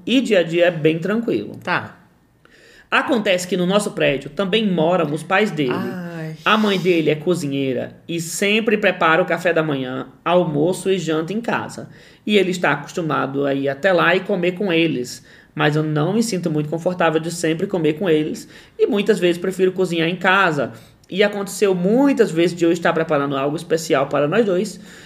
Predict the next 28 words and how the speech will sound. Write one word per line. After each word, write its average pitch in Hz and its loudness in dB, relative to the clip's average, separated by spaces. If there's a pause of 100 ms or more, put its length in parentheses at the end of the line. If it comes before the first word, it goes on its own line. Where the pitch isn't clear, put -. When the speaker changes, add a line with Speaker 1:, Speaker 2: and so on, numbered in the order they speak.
(200)
Speaker 1:
e 226 0
ele 202 4
simplesmente 202 -2
ir 196 2
até 185 4
a 175 4
mãe 190 -2
dele 185 2
e 233 0
comer 208 2
com 185 0
eles 151 0
por 190 -4
lá. 123 -8 (500)
Pois 151 4
ela 139 2
cozinha 147 -4
sempre 175 -2
comida 165 2
do 160 0
país 156 2
deles 147 -4
e 214 2
eu, 180 6
claro, 151 0
cozinho 156 0
comida 151 0
brasileira, 147 2